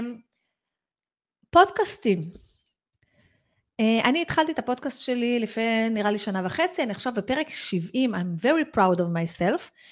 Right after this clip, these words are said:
ואם אנחנו נחזור לתפוחי אדמה ותפוחי עץ, פודקאסט זה לא תפוח אדמה. זה לא, "אני אתחיל לעשות פודקאסט, ואני מצפה כבר בפרק השביעי, שמיני, שלפוצץ מחזורים מהקורס ולהגדיל את ההכנסות במאה אלף שקל". לא.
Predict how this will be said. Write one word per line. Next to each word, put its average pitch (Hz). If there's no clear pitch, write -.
ואם 226
אנחנו 311
נחזור 240
לתפוחי 277
אדמה 220
ותפוחי 202
עץ, 392
פודקאסט 339
זה 208
לא 220
תפוח 214
אדמה. 165
זה 214
לא, 330
"אני 220
אתחיל 233
לעשות 190
פודקאסט, 392
ואני 247
מצפה 240
כבר 349
בפרק 311
השביעי, 269
שמיני, 226
שלפוצץ 254
מחזורים 311
מהקורס 359
ולהגדיל 240
את 392
ההכנסות 277
במאה 240
אלף 226
שקל". 170
לא. 170